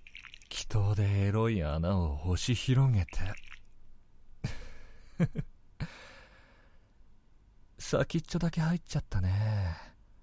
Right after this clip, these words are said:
もっと入れてほしい？全部欲しい？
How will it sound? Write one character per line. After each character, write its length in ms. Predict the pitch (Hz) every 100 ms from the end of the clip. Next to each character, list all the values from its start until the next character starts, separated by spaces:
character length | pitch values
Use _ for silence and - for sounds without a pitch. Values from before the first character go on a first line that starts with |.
| - - - - - - - - - - - - - - - -
も 220 | 110 104
っ 40 | 90
と 120 | -
入 80 | 78
れ 100 | 95
て 100 | 101
ほ 140 | 92
し 300 | 101 - 110
い？ 220 | 95 104 131 - - - - - - - - - _ -
全 340 | 92 92 160 165
部 100 | 101
欲 200 | 82 -
し 220 | 80 76
い？ 320 | 90 110